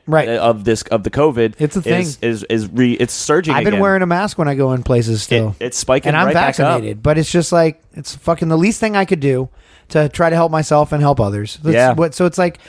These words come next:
Speaker 1: I hate wearing masks, and if I gotta go somewhere for a long time, I'm gonna fucking hate it. But I, like, I pop in a store, I throw on a mask.
Speaker 2: Yeah, ex-, oh, no, exactly. And
Speaker 1: It's not
Speaker 2: I
Speaker 1: a huge
Speaker 2: mean,
Speaker 1: deal.
Speaker 2: and after, like, a year, year and a half of, you know, us talking about it and reporting it and giving updates and stuff,
Speaker 1: Ugh.
Speaker 2: I,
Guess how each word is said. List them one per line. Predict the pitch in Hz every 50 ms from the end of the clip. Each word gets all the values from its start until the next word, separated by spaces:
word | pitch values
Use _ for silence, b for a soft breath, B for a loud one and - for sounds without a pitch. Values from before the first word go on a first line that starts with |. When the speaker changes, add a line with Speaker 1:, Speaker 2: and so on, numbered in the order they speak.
| B B B
Speaker 1:
I | 151 170
hate | 202 226
wearing | 226 190 160 147 135
masks, | 127 117 101 95 90 - 143
and | 143 143
if | 147 -
I | 165 165
gotta | 156 175 175
go | 175 175 175
somewhere | 156 180 175 170 147
for | 170 170
a | 170
long | 175 175 175 170
time, | - 180 180 180 175
I'm | 170
gonna | 165 175 170 165
fucking | - - 170 147 156
hate | 147 156 165 131
it. | 101 87 B B B B B B
But | - 151 151 151 156 _ _ _ _ _ -
I, | 147 143 143 139
like, | 147 143 143 135 -
I | - 143 139
pop | 131 123 - - - 135 131 -
in | 151
a | 151
store, | - - 156 147 151 160
I | 165
throw | 160 - 175 175
on | 175
a | 175
mask. | 185 185 156 104 - - - _ _ _
Speaker 2:
Yeah, | - 117 131 147 131 -
ex-, | - 147 143
oh, | 185 196 202
no, | 175
exactly. | 165 143 123 160 165 180 - 123 107
And | 101 135
Speaker 1:
It's | 156 156
not | 180 175
Speaker 2:
I |
Speaker 1:
a | 175
huge | 185 175 160
Speaker 2:
mean, | 147
Speaker 1:
deal. | 185 196 147 113 95 -
Speaker 2:
and | 151 156
after, | 165 170 165 175 170
like, | 160 160 160 143
a | 160
year, | 143 120 123 135 139 139 143
year | 143 123 117 120
and | 123 120
a | 117
half | 113 113 113 120 -
of, | - 110 104 92 92 -
you | - 110
know, | 107 101 107 - -
us | 113 117 -
talking | - - 110 107 104 - 110 107
about | 107 101 107 104 107 110
it |
and | 98 104
reporting | 107 101 - - 113 107 104 104
it | 107 107 82
and | 92
giving | 107 110 101 104 104
updates | 101 104 - - 104 101 95 -
and | 104 101 95
stuff, | - - 104 101 113 147
Speaker 1:
Ugh. | 170 170
Speaker 2:
I, | 107 110 107 107